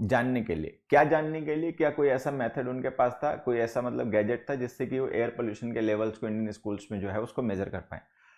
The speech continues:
तो अब ध्यान से देखोगे लिखा गया स्टेटमेंट जो है ना अनसर्टेनिटी है, ठीक है। तो जब भी हमें कुछ मतलब पता ना हो, हम गेस कर रहे हो, अज्यूम कर रहे हो, सपोज कर रहे हो,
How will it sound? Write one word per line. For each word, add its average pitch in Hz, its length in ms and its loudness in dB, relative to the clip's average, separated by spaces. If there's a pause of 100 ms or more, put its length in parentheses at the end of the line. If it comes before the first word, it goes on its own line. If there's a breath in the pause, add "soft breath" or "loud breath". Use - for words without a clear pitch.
(160 soft breath)
तो - 60 0
अब 185 120 0
ध्यान 151 220 0
से 185 80 0
देखोगे 190 300 0
लिखा 180 280 2
गया 185 100 0
स्टेटमेंट 180 480 -4
जो 170 60 -2
है 175 60 -2
ना 190 160 -4
अनसर्टेनिटी 131 600 -2
है, 82 200 -8 (1600)
ठीक 165 140 -4
है। 127 180 -8 (840 soft breath)
तो 196 300 6
जब 147 260 6
भी 208 140 6
हमें 175 380 0
कुछ 196 300 -4 (540)
मतलब 147 340 2
पता 135 220 6
ना 139 100 0
हो, 123 180 0
हम 139 320 -4
गेस 127 220 6
कर 101 200 0
रहे 98 120 0
हो, 117 220 -2
अज्यूम 131 380 2
कर 107 160 4
रहे 95 120 -2
हो, 107 80 -6
सपोज 131 420 0
कर 85 160 -4
रहे - 80 -12
हो, 76 60 -14